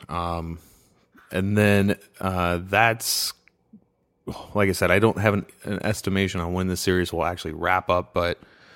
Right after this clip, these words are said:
you know, I figure three or four weeks on the Gospels, a couple of weeks on the Pauline, and probably seven to ten weeks on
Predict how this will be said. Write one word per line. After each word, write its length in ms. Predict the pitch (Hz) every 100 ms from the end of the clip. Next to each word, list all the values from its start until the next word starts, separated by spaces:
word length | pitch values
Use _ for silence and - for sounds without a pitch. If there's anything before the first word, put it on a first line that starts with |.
| - _ _ -
you 80 | 107
know, 100 | 101
I 60 |
figure 500 | 98 113 104 101 92 - _ - - - -
three 140 | - 120
or 60 |
four 220 | 101 104 98
weeks 360 | 110 101 - -
on 280 | 92 87
the 80 | 78
Gospels, 600 | 92 101 95 95 92 87
a 40 | -
couple 280 | - 95
of 60 | 92
weeks 300 | 92 92 -
on 220 | 87 87
the 60 | 82
Pauline, 540 | - 82 90 92 90
and 160 | 73 85
probably 540 | 85 85 82 92 85
seven 400 | 85 90 90 90
to 160 | 87 80
ten 360 | - 98 87 85
weeks 280 | 87 -
on 520 | - 90 90 87 90